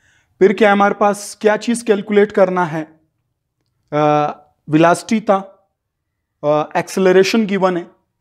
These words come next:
final velocity we know that, क्योंकि कार रुक जाएगा, becoming to rest। So हमारे पास क्या है, कार रुक जाएगा, रुकने से पहले उसने कितना डिस्टेंस कवर किया।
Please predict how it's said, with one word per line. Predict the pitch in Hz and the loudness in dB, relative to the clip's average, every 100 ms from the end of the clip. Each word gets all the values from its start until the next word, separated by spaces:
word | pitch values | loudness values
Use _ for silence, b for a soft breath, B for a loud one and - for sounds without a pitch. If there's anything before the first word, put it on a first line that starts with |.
| _ _ _ _ _ _ - | _ _ _ _ _ _ -2
final | 180 196 233 | 0 4 2
velocity | 226 226 226 254 220 | 2 0 0 -4 0
we | 254 | 0
know | 277 254 | 0 0
that, | 185 175 | -2 -4
क्योंकि | - 254 247 | -6 -6 -6
कार | 247 269 277 | -4 -2 0
रुक | 269 302 - | 0 -2 -2
जाएगा, | 180 185 151 143 - 147 | 0 0 0 -8 -12 -12
becoming | 190 240 247 302 320 247 | -8 -2 0 0 -4 -2
to | |
rest। | 185 175 - - _ _ _ _ _ _ _ _ _ - | 0 0 -4 -16 _ _ _ _ _ _ _ _ _ -8
So | - | 0
हमारे | 180 208 226 | 2 4 2
पास | 226 233 233 | 2 0 0
क्या | 240 214 | -2 0
है, | 240 | -2
कार | 233 214 226 240 233 | -4 0 2 2 0
रुक | 156 208 - | -4 -2 -2
जाएगा, | 156 185 175 165 156 151 156 | -2 -2 -2 -4 -6 -8 -10
रुकने | 190 233 226 294 311 | -10 -4 0 0 -2
से | - 247 | -2 0
पहले | 240 226 220 | 2 2 2
उसने | 208 220 - 226 208 | -2 -8 -6 -4 -4
कितना | 208 240 220 214 208 | -6 -6 -4 -4 -6
डिस्टेंस | 180 208 208 - 233 220 - | 0 -2 -2 -6 -4 -4 -8
कवर | - 190 175 160 | -4 0 2 0
किया। | 160 147 | -2 -10